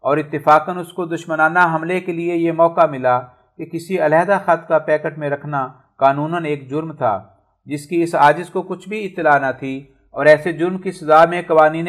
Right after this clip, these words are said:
ڈاک کے روح سے پانچ سو روپیہ جرمانہ یا چھ ماہ تک قید ہے۔ سو اس نے مخبر بن کر افسران ڈاک سے اس عاجز پر مقدمہ دائر کرا دیا، اور قبل اس کے جو مجھے اس مقدمے کی کچھ اطلاع ہو، رویا میں اللہ تعالیٰ نے میرے پر ظاہر کیا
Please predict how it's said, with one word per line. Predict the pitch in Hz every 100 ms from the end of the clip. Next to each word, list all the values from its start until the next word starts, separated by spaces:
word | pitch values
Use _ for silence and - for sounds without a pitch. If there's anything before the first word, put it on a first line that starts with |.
| 170
ڈاک | 147 156 165
کے | 175
روح | 170
سے | 170 180 175
پانچ | 151 165 170
سو | 185 190
روپیہ | 185 160 151
جرمانہ | 139 127 127 131 135 139 _ _ -
یا | 135
چھ | - 156 165
ماہ | 151 170 165
تک | 143 135
قید | 123 127
ہے۔ | 123 107 90 _ _ _ _ _
سو | 135
اس | 139 151
نے | 147
مخبر | 147 147 156
بن | 151 147 143
کر | 156
افسران | 156 147 156 151 160
ڈاک | 147 143 151
سے | - 156 156 - _ _
اس | 156 147
عاجز | 135 143 160 156
پر | 160
مقدمہ | 156 147 151 156 180
دائر | 156 127
کرا | 123 120 120
دیا، | 117 127 127 123 _ _ _ -
اور | 123 127
قبل | 139 170
اس | 190 -
کے | 175
جو | 165
مجھے | 156 156 160
اس | 156
مقدمے | 147 151 147 160
کی | 156
کچھ | 160 180 170
اطلاع | 165 143 135
ہو، | 131 120 107 _ _ _
رویا | 120 143 170 180
میں | 175
اللہ | 160 151 147
تعالیٰ | 151 151 165
نے | 160
میرے | 147 160
پر | 156 143
ظاہر | 131 131 165
کیا | 165 139 117